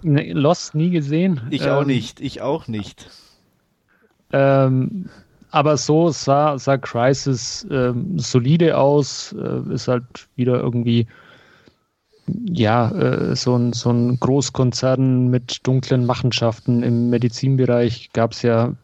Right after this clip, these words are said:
Speaker 1: mit, äh, wie hieß er, Constant Gardener, so, sowas Ähnliches schon und, und weiß nicht, was mir jetzt alles nicht einfällt. Also vom Thema definitiv nichts Neues, aber,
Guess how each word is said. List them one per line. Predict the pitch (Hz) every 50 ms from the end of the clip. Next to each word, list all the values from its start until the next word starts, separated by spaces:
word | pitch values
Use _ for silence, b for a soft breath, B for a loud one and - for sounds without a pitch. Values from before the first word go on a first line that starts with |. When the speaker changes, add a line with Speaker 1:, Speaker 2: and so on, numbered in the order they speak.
| 196 214 180 -
Speaker 1:
mit, | 190 190 185 185 185 156 151 127 110 117 113 - - - - 208 226
äh, | 151 113 110 98 90 - _ - - - -
wie | - 127
hieß | 127 120 113
er, | 120 113
Constant | 117 117 131 131 - - 131 120 110
Gardener, | 120 120 120 131 135 135 131 131 131 127 123 127 - 220
so, | 151 131 - 123 113 120 -
sowas | - - - 123 123 113 120 -
Ähnliches | 139 127 131 131 117 120 117 120
schon | - - 123 120 120 123 120
und, | 120 117 113 107 107 107
und | 117 117 113 107 107 - - _ _ _ _ _ - 202 - - _ _ -
weiß | 107 107 110 -
nicht, | 110 107 107 -
was | 120 110
mir | 113 113
jetzt | 113 -
alles | 123 120 107 110
nicht | 123 113 139
einfällt. | 131 117 113 117 120 120 113
Also | 110 110 117 113 B B B B B B B B
vom | - - 131 131 127
Thema | - 131 143 143 139 123
definitiv | 107 127 131 - 131 135 123 - - 139 131 131 - - -
nichts | 120 120 127 120 120 - - -
Neues, | 117 117 127 143 143 135 117 -
aber, | - - 117 120 117 113